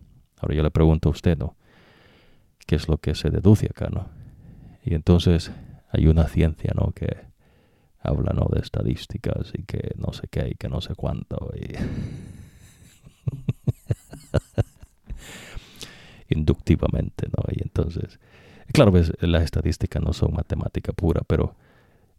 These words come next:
eh, vamos a dejar eso para otra ocasión. Aquí Dios no está hablando de estadística, ¿no? Dios está diciendo, ves, que cincuenta es más que treinta.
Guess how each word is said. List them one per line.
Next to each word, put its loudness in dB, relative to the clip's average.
eh, 0
vamos 2
a 4
dejar -2
eso 2
para 0
otra 0
ocasión. 0
Aquí 2
Dios 10
no 6
está 0
hablando 0
de -2
estadística, -4
¿no? -4
Dios 6
está 4
diciendo, 2
ves, -2
que 0
cincuenta -2
es -6
más -2
que -4
treinta. 2